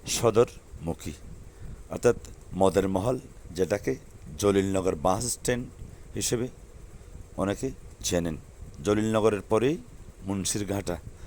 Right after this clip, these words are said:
অর্থাৎ রাউজান যে চার লেনের সড়ক, রাঙামাটি চট্টগ্রাম, এই সড়কের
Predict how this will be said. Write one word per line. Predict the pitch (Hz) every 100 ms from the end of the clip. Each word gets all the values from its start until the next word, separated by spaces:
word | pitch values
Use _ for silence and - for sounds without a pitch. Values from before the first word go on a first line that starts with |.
| - - -
অর্থাৎ | 98 127 - 101
রাউজান | 104 98 95 127 - - - - - -
যে | 110 -
চার | 107 95 92
লেনের | 95 101 120 - -
সড়ক, | - 110 110 - - 98
রাঙামাটি | 101 95 95 - 90 82 - -
চট্টগ্রাম, | 95 - 98 90 95 131 - - - - - -
এই | -
সড়কের | - 117 120 123